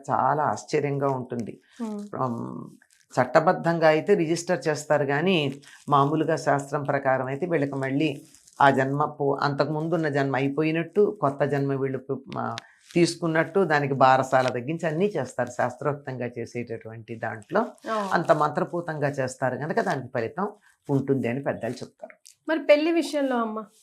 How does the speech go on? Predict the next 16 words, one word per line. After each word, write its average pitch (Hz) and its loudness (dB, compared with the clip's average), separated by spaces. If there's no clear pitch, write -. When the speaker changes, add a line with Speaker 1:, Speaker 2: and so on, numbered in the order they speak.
Speaker 2:
ఒకవేళ 220 0
పెళ్లి 226 4
అవ్వలేదు 233 4
ఈ 220 0
జీవితంలో, 208 -4
Speaker 1:
ఆ. 139 2
Speaker 2:
దాన్ని 226 2
ఏ 226 -4
రకంగా 226 -6
చూసుకోవచ్చు 202 -10
అంటారు? 196 -4
దానికి 208 -2
Speaker 1:
పెళ్లి 208 12
Speaker 2:
ప్రత్యామ్నాయం 220 12
Speaker 1:
అవ్వలేదంటే 156 8
Speaker 2:
ఏంటంటారు? 147 6